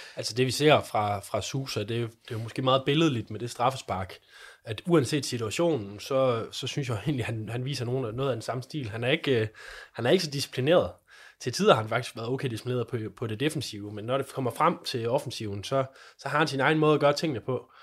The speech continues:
Og det har han, uanset hvor presset O B er, og uanset kampens forløb, og han har noget x-faktor. Og jeg tror bare, det er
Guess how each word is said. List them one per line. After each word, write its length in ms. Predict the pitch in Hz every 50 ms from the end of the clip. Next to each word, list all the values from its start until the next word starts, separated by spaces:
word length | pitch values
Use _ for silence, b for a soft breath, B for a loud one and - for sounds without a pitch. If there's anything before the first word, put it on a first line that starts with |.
| B B B B B B B
Og 80 | - 123
det 80 | 127
har 220 | 143 165 165 151 123
han, 180 | 107 107 120
uanset 320 | 143 156 143 - 143 139 123
hvor 80 | 127 120 -
presset 320 | - 147 165 - - 127
O 120 | 131 131 120
B 60 | 123
er, 160 | 117 117 123
og 260 | 131 123 113 107 117 131
uanset 320 | 139 127 - 131 123 120
kampens 340 | - 143 143 135 - - -
forløb, 460 | - 113 123 131 143 127 101 - -
og 180 | 98 101 101 101
han 120 | 113 120
har 120 | 127 147 147
noget 200 | 143 123 120 - 147 156 -
x-faktor. 680 | - - - 90 - - - - 87 85 82 82 - - B B B B B B B B B B B B
Og 60 | 123 120 _ _ - -
jeg 120 | 135 131
tror 180 | - - 170 165 -
bare, 200 | 127 123 131 123
det 260 | 131 131 127 127
er 40 | 123